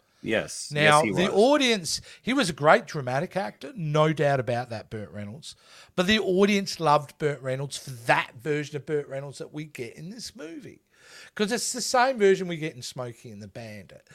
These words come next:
Speaker 2: That kind of cheeky, charming kind of, you know, lead character that's kind of in on the joke the whole time. So
Speaker 1: Yes. And, uh, h-, Burt Reynolds said of this movie,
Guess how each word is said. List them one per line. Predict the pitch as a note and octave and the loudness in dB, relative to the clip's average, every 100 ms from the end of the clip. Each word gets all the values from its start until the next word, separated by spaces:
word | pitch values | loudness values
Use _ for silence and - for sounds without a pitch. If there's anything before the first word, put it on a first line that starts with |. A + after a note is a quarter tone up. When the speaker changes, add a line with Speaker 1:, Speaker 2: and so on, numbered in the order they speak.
| - - - | -20 -20 -2
Speaker 2:
That | D#3+ D#3+ | -2 -2
kind | - G3+ F#3 E3+ | -2 2 2 0
of | - | -4
cheeky, | - B3 A#3 G#3 - F#3+ F#3 F3+ E3+ - - - | -4 -2 -4 -6 -6 -4 -4 -6 -10 -18 -20 -6
charming | - - G#3+ G3 F#3 F3 E3+ D#3+ D#3 | -2 4 8 8 8 4 -2 -4 -8
kind | D3 - F3 D#3+ D3 | -10 -6 -2 -2 -2
of, | C#3 C3+ C3 - _ - - - _ - | -2 -2 -4 -12 _ -20 -20 -20 _ -6
you | C4 B3+ | 4 4
know, | A#2 | 4
lead | B2+ D3 F3+ F#3 D#3 | 2 2 0 0 -8
character | - G3+ C4 G#3 - _ A2 F#2+ G2 | -6 -2 0 -2 -6 _ -12 -10 -10
that's | G#2+ A2 | -12 -12
kind | - - E3+ D#3 | -12 -2 0 0
of | A2 - | -6 -4
in | G3+ | 2
on | C4+ C4+ B3 | 4 4 0
the | A3 | -6
joke | D3+ A3 A#2 F#2 - _ _ | 0 0 0 -6 -20 _ _
the | B2+ | -6
whole | D3 D3 | -4 -6
time. | - C3+ G#2+ C#2+ - _ | -8 -10 -10 -12 -20 _
So | - A#2 A#2 A#2 | -16 -10 -6 0
Speaker 1:
Yes. | B2 D#2 - - - - - | 2 0 -6 -14 -16 -20 -8
And, | A2+ A2 G#2+ | -4 -2 2
uh, | G2+ - | 2 0
h-, | A#2 - _ | -8 -12 _
Burt | G#2+ C3 F#3+ E3+ | 0 2 2 2
Reynolds | F#3 F#3 E3 | 2 2 0
said | - F#3 G#2+ C#2+ D#2 - _ - | 2 6 6 4 -2 -14 _ 2
of | C3+ A#2+ | 2 4
this | C3 A#2+ | 0 0
movie, | B2+ C3 F2 D2+ E2+ | 2 2 2 -2 -6